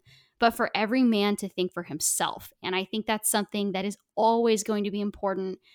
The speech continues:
throughout the ages, all of these different, you know, the, the Greek Empire and, and America, it's always going to be important for people to think about, think about things rationally and reasonably and look at facts, look at evidence,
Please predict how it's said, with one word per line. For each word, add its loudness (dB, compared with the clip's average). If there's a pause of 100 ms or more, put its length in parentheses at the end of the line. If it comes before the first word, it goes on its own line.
(220)
throughout 2
the 0
ages, 4
all 6
of 0
these -4
different, -2
you -2
know, -8
the, -6
the -2
Greek 2
Empire 2
and, 0
and -2
America, 4 (400)
it's 0 (120)
always 6
going 4
to 4
be 2
important 0
for -4
people -4
to -6
think -2
about, 2 (520)
think 2
about 6
things 0
rationally -2
and -2
reasonably -2
and -4
look -8
at -14 (100)
facts, 0
look -10
at -10 (100)
evidence, 0